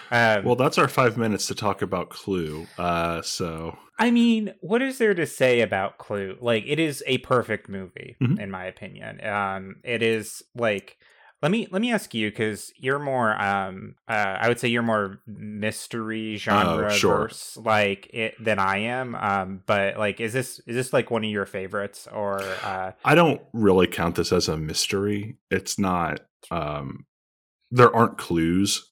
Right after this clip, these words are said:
Speaker 2: uh, f-, funnily enough.
Speaker 1: Sure, sure,
Speaker 2: Like,
Speaker 1: sure.
Speaker 2: they go through the house and they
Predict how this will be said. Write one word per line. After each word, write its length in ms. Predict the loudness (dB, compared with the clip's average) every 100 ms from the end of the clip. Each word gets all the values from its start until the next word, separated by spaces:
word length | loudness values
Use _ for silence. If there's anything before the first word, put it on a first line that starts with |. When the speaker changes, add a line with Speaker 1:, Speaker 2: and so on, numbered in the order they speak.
| -4
Speaker 2:
uh, 140 | 0 0 -2
f-, 300 | -6 -6 2
funnily 380 | 6 6 6 4
enough. 280 | 0 -2
Speaker 1:
Sure, 840 | -4 -8 -10 -10 -10 -10 -6 -4 2
sure, 20 |
Speaker 2:
Like, 280 | 4 4 0
Speaker 1:
sure. 240 | -4 -8 -12 _
Speaker 2:
they 240 | 4 6 6 2 4
go 160 | 6
through 160 | 6 4
the 120 | 2
house 520 | 2 0 0 0 -2 -2
and 180 | 0 2
they 600 | 4 4 2 0 -2